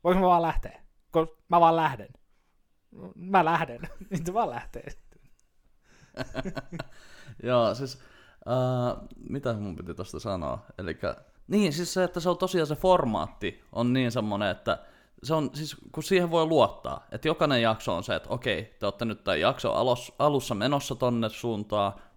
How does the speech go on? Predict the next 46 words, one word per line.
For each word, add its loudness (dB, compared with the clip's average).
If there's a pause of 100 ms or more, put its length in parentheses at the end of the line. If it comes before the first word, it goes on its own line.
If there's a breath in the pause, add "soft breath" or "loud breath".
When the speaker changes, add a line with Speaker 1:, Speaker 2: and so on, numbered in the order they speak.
Speaker 2:
mutta -2
sitten -4
tulee 0
aina 0
tämmönen -2
niin -4
kuin, -8 (160)
että -6 (440)
jotta 0
te -6
pääsette -4
sinne, -10 (100)
niin -14
sun -10
pitää -6
tehdä -8
joku -8
tehtävä, -8
Speaker 1:
Joo. -4
Speaker 2:
mikä -4
on -2
niin -6
kuin -12
periaatteessa 0
tämmönen 0
niin -2
kuin -4 (440 loud breath)
videopeli 2 (300)
toimii 0
just -4
samalla -2
tavalla. -6
Speaker 1:
Juu, 2
joo. 0
Speaker 2:
Et -12
jotta 0
sä 0
pääset 0
seuraavalle 4
levelille, 0 (100)
niin -8
sun -10
pitää -4
suorittaa -4
tämmönen -10
tehtävä. -12